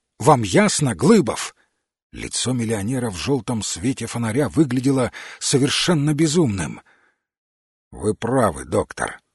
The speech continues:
медленно произнёс он. «Конечно, никаких проблем.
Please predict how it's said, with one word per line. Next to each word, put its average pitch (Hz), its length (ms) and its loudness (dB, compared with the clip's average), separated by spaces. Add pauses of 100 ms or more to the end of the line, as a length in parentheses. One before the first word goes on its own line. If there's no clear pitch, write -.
(240)
медленно 101 720 -4
произнёс 98 600 -6
он. 69 240 -12 (640)
«Конечно, - 600 -4 (540)
никаких 147 680 0
проблем. 90 540 -6